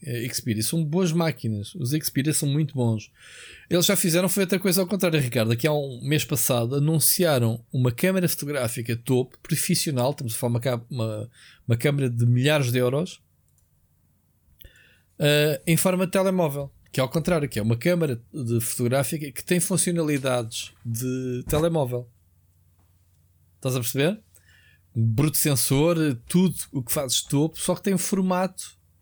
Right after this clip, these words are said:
é um telemóvel, é uma câmara de bolso. Eh, agora o nome não me lembro, é o X,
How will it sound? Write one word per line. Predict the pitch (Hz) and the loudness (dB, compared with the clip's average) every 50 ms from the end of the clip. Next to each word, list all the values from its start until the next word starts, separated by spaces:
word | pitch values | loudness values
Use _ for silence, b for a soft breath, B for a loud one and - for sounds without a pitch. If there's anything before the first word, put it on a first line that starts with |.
| _ _ _ _ - | _ _ _ _ -4
é | 151 | -2
um | 160 | 0
telemóvel, | 156 190 180 196 185 185 185 165 160 151 | 0 0 0 0 0 0 0 0 -2 -2
é | 139 131 | -2 -2
uma | 139 135 | -2 0
câmara | - 170 160 160 | 0 0 0 0
de | 156 143 | -2 -2
bolso. | 156 160 156 147 - - - - _ _ _ _ _ _ _ _ _ _ _ _ _ B B B B B B B B B B _ _ | -2 -2 -2 -2 -4 -8 -8 -10 _ _ _ _ _ _ _ _ _ _ _ _ _ B B B B B B B B B B _ _
Eh, | - 135 135 131 131 131 127 131 | 0 2 4 4 2 2 0 0
agora | 127 135 156 160 156 | 0 2 2 2 2
o | |
nome | 143 156 160 160 165 | 2 0 0 0 0
não | 165 160 | 0 0
me | 156 | 0
lembro, | 139 131 123 117 117 | 0 -2 0 0 0
é | 113 117 | 0 0
o | 117 113 117 | 0 0 0
X, | 123 123 120 - - - - | -2 -2 -4 -6 -6 -8 -8